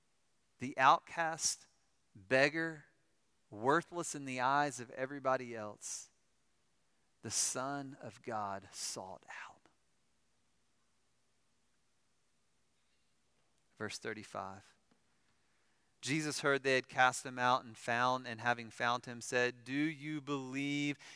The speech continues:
in the Son of Man?" And he answered, "And who is he, sir, that I might believe in him?" And Jesus confirmed everything in his soul that he believed to be true.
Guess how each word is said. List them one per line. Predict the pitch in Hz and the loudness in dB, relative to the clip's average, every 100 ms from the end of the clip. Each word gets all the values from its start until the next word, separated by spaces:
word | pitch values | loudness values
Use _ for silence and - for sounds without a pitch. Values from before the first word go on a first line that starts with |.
| - | -8
in | 135 | -4
the | 120 | -2
Son | - 139 131 135 | 2 4 4 4
of | 139 131 | 0 -6
Man?" | 117 123 127 127 127 | -2 0 2 0 -2
And | 117 | -10
he | 117 127 | -10 -10
answered, | 127 123 131 147 131 131 - - _ _ _ _ _ _ - | -4 -4 -2 -2 -2 -2 -12 -20 _ _ _ _ _ _ -6
"And | 135 131 | -4 0
who | 156 160 | 0 0
is | 156 147 - | 0 -2 -2
he, | 139 | -6
sir, | 127 - 131 147 143 | -4 2 4 4 2
that | 123 | 4
I | 127 | 4
might | 139 135 135 | 4 2 2
believe | 135 123 135 135 | -4 -6 -4 -4
in | 127 | -6
him?" | 123 131 131 | -6 -6 -6
And | 123 113 | -6 -8
Jesus | 107 123 123 135 - | -6 -6 -4 -6 -6
confirmed | 131 123 - 127 127 127 - | -8 -6 -2 -2 -2 -6 -2
everything | 131 127 139 - 135 135 | -2 -2 -6 -6 -6 -6
in | 127 | -8
his | 120 113 | -8 -8
soul | - 131 123 127 | -4 0 0 0
that | 120 113 | -4 -10
he | 127 | -12
believed | 120 120 113 123 131 127 | -6 -6 -4 -4 -4 -6
to | 123 | -12
be | 117 113 | -12 -12
true. | - 127 127 127 | -8 -4 -2 -4